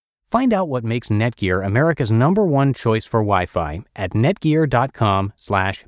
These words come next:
best Wi-Fi. That's netgear dot com slash best Wi-Fi.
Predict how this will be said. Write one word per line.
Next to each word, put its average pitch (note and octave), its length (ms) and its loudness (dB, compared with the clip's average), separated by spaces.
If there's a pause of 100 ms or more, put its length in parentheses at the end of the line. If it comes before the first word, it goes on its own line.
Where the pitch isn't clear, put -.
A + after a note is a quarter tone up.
best F#2+ 220 -2
Wi-Fi. F2 680 -2
That's - 360 -8
netgear C3+ 480 0
dot C#3+ 240 2
com C3 440 -2
slash B2 480 -2
best C3+ 260 0
Wi-Fi. C3+ 520 0